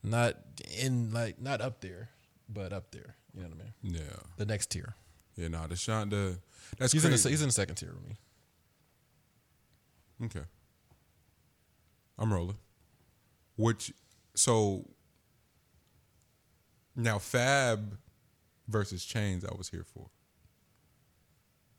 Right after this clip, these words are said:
Speaker 1: Okay.
Speaker 2: Still not, still not, still not an
Speaker 1: Chainz
Speaker 2: e-
Speaker 1: can't touch no Fab.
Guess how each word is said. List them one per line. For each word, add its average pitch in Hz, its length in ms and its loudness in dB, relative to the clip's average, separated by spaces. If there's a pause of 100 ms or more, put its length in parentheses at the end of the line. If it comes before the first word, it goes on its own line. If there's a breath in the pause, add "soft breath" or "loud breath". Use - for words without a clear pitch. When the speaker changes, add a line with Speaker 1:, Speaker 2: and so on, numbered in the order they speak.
(160)
Speaker 1:
Okay. 139 220 -12 (240)
Speaker 2:
Still 165 320 4
not, 160 260 4
still 170 240 4
not, 160 240 2 (200)
still 160 260 0
not 143 160 4
an 135 40 2
Speaker 1:
Chainz 123 240 6
Speaker 2:
e- - 40 0
Speaker 1:
can't 98 160 0
touch 95 220 -6
no 92 80 -4
Fab. 92 280 -8